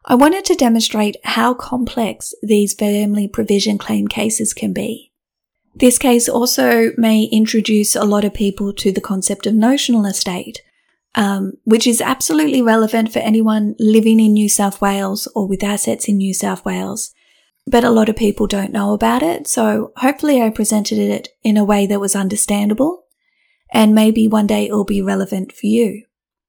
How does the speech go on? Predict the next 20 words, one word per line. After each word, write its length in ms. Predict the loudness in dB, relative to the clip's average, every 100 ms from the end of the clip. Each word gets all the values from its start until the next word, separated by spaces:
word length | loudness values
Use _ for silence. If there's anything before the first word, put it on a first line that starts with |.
| _ _ _ _ _ _ _
Also, 520 | 0 0 2 2 2 0
this 280 | 0 0
estate 600 | -2 -4 -2 0 0 0 0
was 260 | 0 0
really 340 | 4 6 6 4
interesting 600 | 2 0 0 0 0 0
for 160 | 0 2
me 340 | 2 2 0
as 240 | -2 -2 -2
an 100 | -2
estates 560 | -2 0 0 0 0
lawyer 440 | 0 -2 -2 -4 -8 _ _ _ _
because 360 | -2 0 0 0
I 140 | 0 2
do 160 | 2
estate 400 | 2 0 -2 -2
planning, 560 | 0 2 4 4 4 0 -4
I 280 | -4 -4 -8 _
prepare 400 | -6 -4 -2 0
wills, 600 | 2 4 4 0 -2 -6